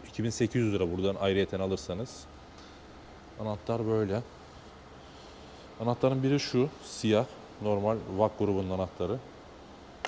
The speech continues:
Diğerine de arkasına şöyle bir kaplama oluyor. Biz bunu kullanacağız. Gayet güzel. Ele ağır geliyor. Şuradan açılıyor. Anahtarlık oluyor ya da bunu çıkarıyorsunuz,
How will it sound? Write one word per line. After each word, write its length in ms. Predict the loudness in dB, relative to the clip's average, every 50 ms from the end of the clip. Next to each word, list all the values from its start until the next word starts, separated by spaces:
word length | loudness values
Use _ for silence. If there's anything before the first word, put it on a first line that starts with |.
| -6 -6 -8 -12 -18 -18 -18 -18 -18 -18 -18 -18 -16 -16 -14 -8 -2 4
Diğerine 360 | 6 8 8 8 6 4 4
de 120 | 2 4
arkasına 480 | 6 4 4 4 2 0 0 0 -2 0
şöyle 280 | 2 4 6 6 6
bir 60 | 4 6
kaplama 400 | 4 4 4 6 4 4 6 6
oluyor. 360 | 4 4 6 6 4 4 2 0 0
Biz 140 | 0 2 2
bunu 140 | 2 2
kullanacağız. 840 | 2 2 2 4 2 2 2 2 0 0 0 -2 -8 -10 -10 -12 -12 -14 -14 -14 -16 -16 -16 -4 2
Gayet 320 | 4 6 6 6 4 2 0 -2
güzel. 260 | 0 2 4 4 4 2 0 -6 -12 -12 -4 0
Ele 220 | 2 4 4 4 2 2 4
ağır 220 | 4 6 6 4
geliyor. 380 | 4 2 2 2 2 0 0 -2 -4 -10 -16 -18 -18 -18 -18 -18 -18 -18 -18 -18 -18 -18 -18 -16
Şuradan 460 | -14 -14 -8 -4 -2 0 0 0 0 0 -2
açılıyor. 440 | -4 -4 -2 0 2 2 4 2 2 -2 -6 -14 -16 -16 -16 -16 -16 -16 -18 -18 -16 -16 -16 -16 -16 -16 -18 -18 -18 -18 -18 -16 -16 -16 -16 -18 -18 -18 -10 -6 0
Anahtarlık 560 | 0 0 2 4 6 6 6 6 4 0 0
oluyor 220 | 0 2 4 4
ya 60 | 4
da 40 | 2
bunu 100 | 2 0
çıkarıyorsunuz, 600 | -4 -2 0 2 4 4 4 2 2 -2 -4 -6